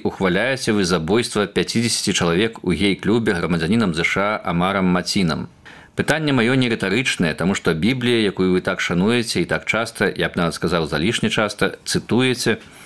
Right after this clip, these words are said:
падобныя масавыя забойствы ў некаторых месцах ухваляе. І заадно адкажыце яшчэ,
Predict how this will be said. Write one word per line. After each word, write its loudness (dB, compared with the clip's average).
падобныя 2
масавыя 0
забойствы 0
ў 4
некаторых -2
месцах -2
ухваляе. 0
І 0
заадно 2
адкажыце 0
яшчэ, -2